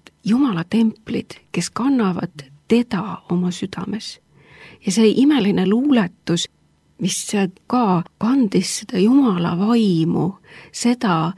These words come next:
et ta annab sulle tiivad, et see, mida tegelikkuses me kogudustest leiame, see, et Jumal annab meile tiivad,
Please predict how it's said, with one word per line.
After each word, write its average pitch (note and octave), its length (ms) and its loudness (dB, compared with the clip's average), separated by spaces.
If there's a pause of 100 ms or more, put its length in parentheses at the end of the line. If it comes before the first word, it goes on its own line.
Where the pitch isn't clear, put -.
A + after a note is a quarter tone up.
(240)
et - 100 -16
ta A#3 180 0
annab C#4 220 0
sulle F#3 260 0 (100)
tiivad, A3 800 -4 (400)
et - 160 -4
see, C4+ 340 2
mida F#3 300 0 (260)
tegelikkuses F#3 960 -2 (120)
me F#3+ 460 0 (120)
kogudustest A3 800 -4
leiame, G#3 540 -2 (920)
see, G#3+ 500 0
et - 260 -6
Jumal A3+ 460 2
annab G#3+ 440 0
meile G3+ 440 0
tiivad, G3+ 640 -6